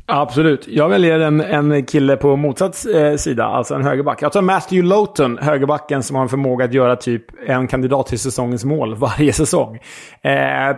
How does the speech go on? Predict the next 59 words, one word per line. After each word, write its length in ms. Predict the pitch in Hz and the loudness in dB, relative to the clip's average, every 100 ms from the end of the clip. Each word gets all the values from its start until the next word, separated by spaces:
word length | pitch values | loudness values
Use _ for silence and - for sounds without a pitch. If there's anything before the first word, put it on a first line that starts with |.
| - | -2
pålitlig 540 | 170 143 156 147 156 | 0 2 2 0 0
ytterspringare 540 | 143 139 - 135 135 123 | 0 -2 -2 -2 0 -2
som 200 | 135 127 | -2 -2
ju 80 | |
varit 480 | 120 120 120 117 - | 0 0 0 -2 -4
i, 380 | 113 110 107 110 - - - _ - | -6 -4 -4 -4 -6 -20 -20 _ -10
i 100 | 117 | -6
både 240 | 117 131 | -2 -2
Burnley 460 | 147 143 127 123 123 | 0 2 2 4 4
och 60 | |
Aston 240 | 117 - 120 | 2 0 0
Villa. 380 | 110 107 104 104 113 | 0 0 -2 -4 -8
Eh, 60 | 107 104 | -6 -6
jag 100 | - | -4
tror 100 | 139 | -4
inte 140 | 117 | -2
han 220 | 104 110 | -4 -4
har 240 | 110 110 - | -4 -4 -6
sett 460 | - 107 - _ - | -8 -8 -8 _ -14
att... 420 | 110 _ - - _ - 120 | -14 _ -20 -20 _ -10 -6
Han 140 | 117 | -2
har 40 | 110 | -2
inte 160 | 107 | 0
gjort 160 | 117 - | -2 0
det 60 | |
sista 300 | 110 120 - | -2 -2 -2
än 200 | 117 143 | 0 0
på 100 | 123 | 0
den 100 | 117 | 0
här 60 | 104 | -2
nivån. 280 | 113 107 123 | -4 -6 -6
Skulle 180 | 160 151 | -4 -4
gärna 180 | 123 | -4
se 180 | 113 127 | -2 -2
honom 320 | 113 113 113 113 - - - - _ | -2 -4 -4 -8 -16 -20 -20 -20 _
i... 380 | 139 127 117 107 - - - - | 4 4 2 0 -6 -8 -16 -2
Ja, 460 | 202 139 165 156 143 - - _ _ 143 | 0 2 0 -2 -4 -10 -16 _ _ -8
kanske 260 | 139 127 135 | -4 -2 -4
inte, 140 | 127 | 0
jag 60 | 127 | 0
höll 80 | 135 | 2
på 120 | 143 | 0
att 60 | |
säga 140 | 135 123 | 0 -2
Stoke, 340 | - 127 - | -2 -4 -2
men 100 | 131 | -2
det 80 | 143 | -2
tror 160 | - 113 | -2 -4
jag 40 | |
inte. 120 | 104 | -4
Där 140 | 113 120 | -6 -2
finns 160 | 127 | -2
ju 60 | 110 | -4
Kian 340 | - 120 113 | -4 -4 -2
och 60 | 113 | -2
Höver. 260 | 113 107 165 | -2 0 2
Men 160 | 285 | 2
någon 140 | 254 214 | 2 2
annan, 300 | 160 151 | 2 0